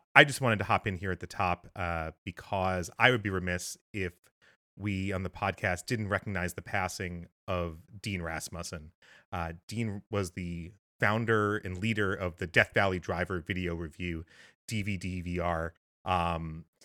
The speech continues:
one of the sort of seminal wrestling message boards of the late nineties and early two thousands. It's the, the board that Tony Khan posted on, if you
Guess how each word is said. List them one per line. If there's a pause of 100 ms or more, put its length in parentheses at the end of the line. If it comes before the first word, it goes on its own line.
(220)
one
of
the
sort
of
seminal
wrestling
message
boards
of
the (600)
late
nineties
and
early
two
thousands.
It's (380)
the,
the
board
that
Tony
Khan
posted
on,
if
you